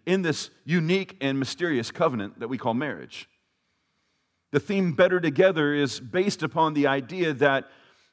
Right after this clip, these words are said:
God saw that it was not good for man to be alone in Genesis chapter two. And so he began by having Adam name all of the different animals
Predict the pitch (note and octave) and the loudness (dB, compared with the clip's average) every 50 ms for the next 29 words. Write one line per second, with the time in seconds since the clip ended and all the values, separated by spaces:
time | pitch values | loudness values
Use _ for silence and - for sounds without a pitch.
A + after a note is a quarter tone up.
0 | _ _ _ _ _ - B2 E3+ F#3 G3 G#3 G3+ - - F#3 F3 F3 E3 D#3 D#3+ | _ _ _ _ _ -6 2 4 6 6 6 4 2 2 2 2 2 2 0 -4
1 | C#3+ A2+ - D#3+ F3+ F#3 F#3 - E3 D#3+ - - C#3+ C#3 D3 D#3+ D#3 D3+ C#3+ C3 | -2 2 4 4 4 4 2 0 -2 -2 -2 -2 -2 0 2 2 0 0 0 2
2 | C#3+ D3 C#3+ C#3+ D#3 D#3+ C#3+ B2 A#2 A2+ A2+ B2+ C#3+ C3+ A#2 C3+ B2 - - C3+ | 4 4 4 4 4 2 2 2 0 -2 0 -2 -2 -2 -2 -6 -10 -2 -2 -2
3 | B2 - C3 - - F#3 E3+ D3 C3 - - D#3 D3 D#3 D3 C3+ C#3+ C3 F3+ G3 | -2 -2 -6 -4 -2 -2 0 0 -4 0 2 4 4 4 2 -2 -2 -2 0 -2
4 | G3 F3+ F3+ E3 D#3+ D#3+ C#3+ C#3+ C#3+ - D3+ E3+ F3 E3 D3 C#3+ C#3+ C#3 C#3 D#3 | 2 2 2 2 2 2 0 0 -2 0 2 2 2 2 2 0 -2 -2 -2 0
5 | C3 C#3+ D#3 E3+ F3+ F#3 F#3 E3+ C#3+ D3+ C#3+ B2 C3+ C#3+ B2 B2 C#3+ - D3 C3 | 0 4 4 6 6 4 4 2 0 -2 -2 -2 -4 -6 -4 -4 -6 -4 -6 -10
6 | - - C#3 D#3 E3+ E3+ D#3 C#3 A#2 A2 A2+ A#2+ - - | -10 -10 -8 -6 -4 -4 -2 -4 -4 -6 -6 -8 -8 -10